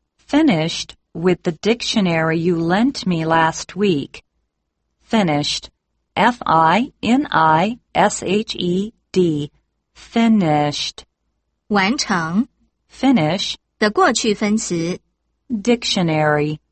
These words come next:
Speaker 1: D I C T I O N A R Y. Dictionary.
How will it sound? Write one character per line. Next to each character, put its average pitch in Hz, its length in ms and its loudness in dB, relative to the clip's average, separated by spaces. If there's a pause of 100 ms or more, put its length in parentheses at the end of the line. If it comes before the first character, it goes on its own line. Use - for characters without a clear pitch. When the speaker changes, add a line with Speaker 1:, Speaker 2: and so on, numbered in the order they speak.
(480)
Speaker 1:
D 240 220 0
I 180 460 2 (100)
C 170 560 -2 (200)
T 320 260 -2
I 196 320 0
O 160 400 0 (180)
N 175 420 -2 (180)
A 170 360 2 (160)
R 170 280 2
Y. 151 460 2 (540)
Dictionary. 160 1600 -2